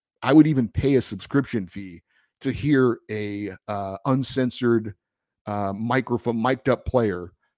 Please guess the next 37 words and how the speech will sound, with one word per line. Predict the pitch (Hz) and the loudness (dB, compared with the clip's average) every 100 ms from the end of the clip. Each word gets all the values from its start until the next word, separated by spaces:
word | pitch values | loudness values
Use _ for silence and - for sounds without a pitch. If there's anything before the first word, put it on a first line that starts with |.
| _ | _
uh, | 104 104 | -8 -6
during | 107 120 113 | 0 0 0
a | 101 | -2
game | 107 110 104 | -6 -6 -6
or | |
two. | 87 92 90 90 | -8 -12 -12 -12
And | 104 101 | -12 -6
Drew | 104 127 | 0 0
Doughty | 113 110 107 | 0 -2 -4
would | 101 92 | -6 -8
be | 101 | -10
my | 98 101 | -8 -8
number | 101 107 98 | -6 -4 -4
one | 98 | -4
choice | 90 104 95 - | -6 -6 -6 -8
of | 95 | -8
player | 101 101 95 | -4 -2 -4
like | 92 | -6
that. | - 131 | -6 -2
I | 147 | 0
know | 143 123 | 2 2
they | 113 | 0
probably | - 104 98 | -2 -6 -4
won't | 98 98 | -6 -8
do | 101 107 | -8 -6
it. | 107 | -4
I | 107 | -4
don't | 117 | -2
even | 113 101 | -2 -4
know | 101 | -6
if | 98 | -8
Drew | 95 95 | -10 -8
Doughty | 101 104 98 | -8 -6 -8
would | 95 | -10
wanna | 92 92 | -12 -12
do | 98 95 | -10 -8
it, | 92 | -8